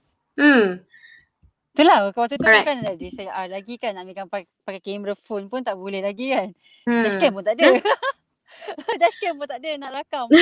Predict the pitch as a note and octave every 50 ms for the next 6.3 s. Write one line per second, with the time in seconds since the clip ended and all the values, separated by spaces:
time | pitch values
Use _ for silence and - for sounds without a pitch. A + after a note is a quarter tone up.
0 | F4 F#4+ G#4 G4 - G4 - C4+ D4 D#4 F4+ G4+ A4 A4 A4+ A4 G#4+ B4+ C#5 -
1 | - - _ _ - D4+ D4 D4 C#4+ C#4+ C#4 C4+ - - _ _ F#3 F#3+ G#3 G#3
2 | C#4 D4 D4 D4 C#4+ C4+ C#4 D4 D4 C#4+ D4 E4+ E4+ F4 D#4 C4+ A#3 G#3 G3 G#3
3 | B3 D#4 D4 A#3+ G#3 G3 A3 A#3 A3+ A#3 A3+ A3+ A#3 A3+ A3 A3 A3+ A3+ B3 A#3+
4 | _ _ - A3+ G3+ F3 E3 D#3+ - _ _ _ _ _ _ _ - B3 C4 -
5 | D#4+ D4 D4+ - - D#4+ D#4+ - E4 D#4+ D#4 D#4+ - A#3+ B3+ C4 C4+ A#3 G#3 G3+
6 | B3+ C4+ C4+ C4+ C#4+ D4